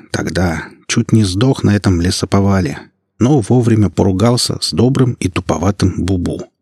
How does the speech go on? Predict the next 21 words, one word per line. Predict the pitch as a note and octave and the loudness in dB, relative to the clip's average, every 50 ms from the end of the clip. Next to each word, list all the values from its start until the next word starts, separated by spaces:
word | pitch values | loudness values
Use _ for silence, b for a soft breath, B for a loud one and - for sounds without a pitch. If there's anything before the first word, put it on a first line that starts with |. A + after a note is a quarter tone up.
| _ _ _ _ _ _ _ _ _ _ | _ _ _ _ _ _ _ _ _ _
Убил | G#2+ A#2 D#3 G3 G3+ F3+ | 2 4 4 4 4 4
его, | C3 G#2+ G2 E2 - - - - - _ _ _ _ _ _ | 4 2 2 0 -2 -4 -8 -14 -16 _ _ _ _ _ _
не | - - | -6 -4
со | - - C3+ | 0 0 0
зла, | A#2+ B2 - - - | 0 0 -2 -4 -6
конечно, | - - - - - - - - - - - - _ _ _ _ | -6 -6 -6 -6 -6 -8 -8 -8 -12 -12 -14 -20 _ _ _ _
просто | - - D#3+ - - - - | -2 -2 -2 -2 -2 -6 -8
совершенно | - - A#2 A2+ - - - E3+ E3 D#3 | -4 -2 -2 -2 0 0 2 4 4 2
случайно | - - C#3 C3+ - - D#3+ D#3+ D#3 D3 A#2 | 2 0 0 0 2 2 2 2 4 2 0
под | - - - G#2 | 0 -2 -2 0
рукой | G#2+ A2 - - C3+ A#2 | 0 0 2 2 2 2
оказался | G#2+ - A2+ A2 A#2 A2+ A2 - - G#2 | 2 0 0 2 2 0 0 0 -2 0
топор, | - B2 A2+ - - D#3+ E3 - - _ _ _ _ _ | 0 0 0 2 0 0 0 0 -6 _ _ _ _ _
и | - F2+ | -2 -2
Велес | E2 E2 G#2+ A2+ A2+ G#2 - | 2 2 2 2 2 2 2
не | G2+ G#2 | 0 0
смог | - - A#2+ A2+ - - | 2 2 2 2 4 4
ничего | C#3+ D#3 F#3 - - - B2 A#2+ B2 B2 | 4 4 4 2 0 0 0 0 0 -2
с | - | -2
собой | - - D#2+ E2+ - - | -2 -2 0 0 0 0
поделать. | - - E2 E2+ - - A1+ - - - - | 0 0 -2 0 -2 -2 -2 -4 -6 -8 -12